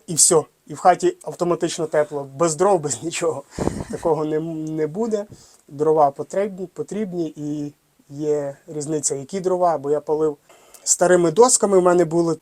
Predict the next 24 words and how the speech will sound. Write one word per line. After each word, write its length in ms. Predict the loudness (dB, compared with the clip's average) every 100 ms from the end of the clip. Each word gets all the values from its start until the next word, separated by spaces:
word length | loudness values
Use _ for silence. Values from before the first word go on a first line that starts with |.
| -10 -8
я 160 | -2
розбирав 460 | 0 0 0 0 -2
битовку, 580 | -6 -2 -2 -4 -14 -14
і 120 | -14
полишалися 580 | -8 -6 -2 -2 -2 -2
старі 260 | -4 -6 -4
доски. 320 | -4 -4 -4
Я 80 | -4
їх 120 | -6
порізав, 500 | -8 -8 -4 -6 -8 _ _ _ -10
це, 420 | -6 -4 -4 -6 -10 -20 -16
і 60 | -12 -10 -10 -6
їх 140 | -4
спалив. 460 | -4 -4 -4 -6 -8 _ _ _ -20
М, 280 | -20 -20 -14
це 220 | -8 -6
зовсім 360 | -4 -4 -4 -6
інакше. 440 | -6 -8 -8 -10 -10
І 300 | -10 -8 -10 -10
такі 200 | -10 -4
от 140 | -2 -2
дрова 340 | -2 -2 -2
хороші, 540 | -4 -2 -2 -2 -8 -12 _ _ -14 -14 _
дубові, 640 | -10 -8 2 4 4 0